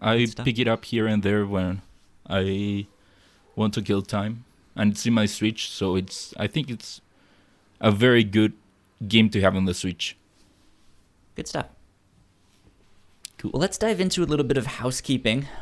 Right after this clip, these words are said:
Speaker 2: uh, and then we can move on to the news for the week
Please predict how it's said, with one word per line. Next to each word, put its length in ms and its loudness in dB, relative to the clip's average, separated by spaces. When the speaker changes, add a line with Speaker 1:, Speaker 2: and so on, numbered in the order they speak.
Speaker 2:
uh, 240 -2
and 100 -4
then 100 -2
we 80 -2
can 200 -4
move 240 -4
on 300 -4
to 260 -6
the 100 -6
news 460 -4
for 320 -8
the 120 -4
week 360 -4